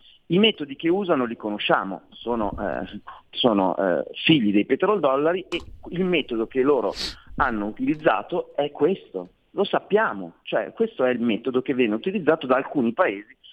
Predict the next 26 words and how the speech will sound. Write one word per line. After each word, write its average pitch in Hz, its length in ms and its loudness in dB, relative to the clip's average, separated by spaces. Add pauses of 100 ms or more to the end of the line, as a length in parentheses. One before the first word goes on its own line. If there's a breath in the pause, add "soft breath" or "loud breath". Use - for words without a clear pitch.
(140)
che - 80 -4
hanno 151 200 -2
quel, 127 520 0
quella 123 420 -4
forma 127 320 -4
mentale. 92 480 -8 (160)
Perfetto. - 560 -4 (300 soft breath)
La 185 140 0
cosa 226 200 0
scandalosa 127 920 0
è 202 120 0
chi, 160 320 -2 (640 loud breath)
partendo 175 540 2
da 123 100 4
valori 131 600 2 (160)
che - 240 -6
dovrebbero 120 580 2
essere 95 320 -4
profondamente 143 840 0
diversi, 92 600 0 (460)
accetta 220 520 0
di 202 120 -6
stare 151 220 0
a 156 40 -6
quel 95 200 -4
gioco. - 460 -2